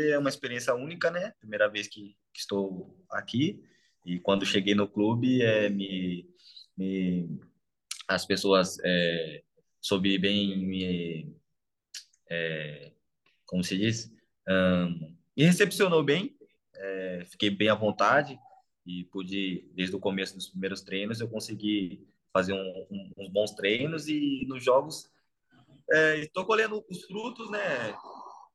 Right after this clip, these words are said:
do, do passado, das coisas que passei e estamos aí. O clube também é maravilhoso, a estrutura é muito boa, é, gente, gente do bem e vamos seguir aí pra conseguir os nossos objetivos, né?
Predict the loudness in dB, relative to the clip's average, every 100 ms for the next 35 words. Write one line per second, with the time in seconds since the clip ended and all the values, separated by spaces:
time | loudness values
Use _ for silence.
0 | _ _ _ -20 -6 -6 -4 0 0 0
1 | -2 -10 _ -14 -14 -18 -20 _ -10 -8
2 | -8 -10 -14 -12 -12 -14 -20 _ _ _
3 | _ _ _ _ -12 -8 -6 -6 -6 -10
4 | -16 -20 0 2 4 4 2 0 -8 -16
5 | -12 -10 -2 0 2 2 2 2 2 2
6 | 0 -6 -4 -4 -6 -8 -8 -10 -16 _
7 | _ _ _ -6 -6 -8 -2 0 0 -4
8 | -6 -2 2 4 4 2 0 -12 _ _
9 | -12 -8 -8 -8 -10 -14 -8 -6 -4 -4
10 | -4 -4 -4 -6 -6 -4 -4 -4 -6 -10
11 | -18 _ _ _ _ -4 0 2 4 2
12 | 2 2 2 4 4 4 0 -8 _ 0
13 | 2 2 0 -6 -8 -2 0 0 -2 -4
14 | -6 -8 -12 -12 -12